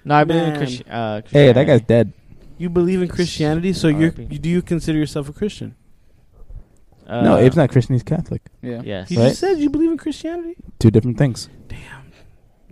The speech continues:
Speaker 4: Isn't it a type of ca-, uh, Christianism?
Speaker 3: Nope.
Speaker 4: No?
Speaker 3: It's its own thing.
Speaker 1: Catholicism and Christianity have similarities, but there are differences within them.
Speaker 3: But if you ask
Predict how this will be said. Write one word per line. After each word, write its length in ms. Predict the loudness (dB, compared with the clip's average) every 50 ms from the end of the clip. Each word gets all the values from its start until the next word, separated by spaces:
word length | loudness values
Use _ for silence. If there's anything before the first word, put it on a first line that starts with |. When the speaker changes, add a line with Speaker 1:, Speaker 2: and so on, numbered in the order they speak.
| -10
Speaker 4:
Isn't 240 | -10 -8 -6 -4 -4
it 140 | -2 -2 -2 -4
a 40 | -6
type 300 | -8 -8 -8 -8 -6 -6
of 200 | -8 -12 -12 _
ca-, 240 | -10 -8 -6 -6 -8 -8
uh, 240 | -8 -6 -6 -8
Christianism? 680 | -8 -8 -10 -10 -10 -10 -10 -10 -8 -8 -8 -8 -10 -10 -12 -14 -14 -6
Speaker 3:
Nope. 180 | -4 -4 -4 -4 -6 -4 -4 -4 -4 _ -10
Speaker 4:
No? 180 | -8 -8 -8 -10 -14 -20 -20 _ _ _ -20 -20 -20 _ _ -20 -16 -10
Speaker 3:
It's 80 | -10 -6
its 100 | -2 -2
own 140 | -2 -2 -2
thing. 240 | -6 -8 -8 -10 -14 -16 -16 -18 -20 -20 _ _ _ -20 -20 _ _ _ _ _ _ -20 _ _ _ -20 -20 -16
Speaker 1:
Catholicism 800 | -12 -8 -4 -4 -4 -4 -4 -6 -8 -10 -10 -10 -12 -14 -12
and 120 | -12 -14 -14
Christianity 560 | -14 -16 -16 -14 -12 -10 -10 -10 -10 -10 -12
have 220 | -12 -12 -12 -14 -14
similarities, 760 | -16 -16 -14 -12 -12 -10 -10 -10 -10 -12 -14 -16 -18 -20 -20 -20
but 160 | -20 -18 -16
there 160 | -14 -14 -14
are 40 | -16
differences 560 | -16 -18 -18 -18 -18 -20 -20 -20 -20 -20 -20
within 180 | -20 -20 -20 _
them. 100 | -20 -8 -2
Speaker 3:
But 100 | 0 2
if 160 | 2 2 2
you 160 | 2 4 4 4
ask 480 | 2 2 0 0 -2 -4 -10 -18 -20